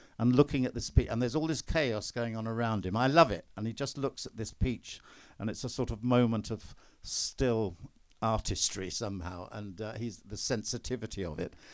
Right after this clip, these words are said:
Well, that was, um, uh, oh God, I'm gonna forget his name now. Uh, the, uh, the,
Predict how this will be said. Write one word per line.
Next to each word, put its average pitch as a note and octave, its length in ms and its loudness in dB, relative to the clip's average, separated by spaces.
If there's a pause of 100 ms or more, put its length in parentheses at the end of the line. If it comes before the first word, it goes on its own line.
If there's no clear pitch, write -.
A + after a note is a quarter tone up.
(260)
Well, B2 400 8
that D3+ 260 6
was, C#3 340 4
um, B2 380 6 (960)
uh, G#2+ 680 6 (760)
oh A#2+ 120 6
God, A2 240 6
I'm F#2+ 120 4
gonna G2+ 160 0
forget G#2 220 -2
his G#2+ 140 -2
name C3 280 10
now. F2+ 280 0 (100)
Uh, G#2+ 240 -2
the, A#2 120 -2 (180)
uh, - 100 -4 (120)
the, - 220 -8